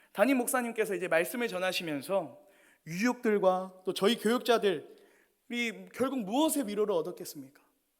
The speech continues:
하나님 나라거든요. 이제 이 땅에서는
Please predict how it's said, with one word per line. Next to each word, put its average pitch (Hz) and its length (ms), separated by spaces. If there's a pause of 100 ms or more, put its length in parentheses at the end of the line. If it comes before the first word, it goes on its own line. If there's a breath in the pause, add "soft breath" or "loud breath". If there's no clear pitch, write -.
(160)
하나님 311 460
나라거든요. 156 520 (720 soft breath)
이제 262 180
이 262 180
땅에서는 262 800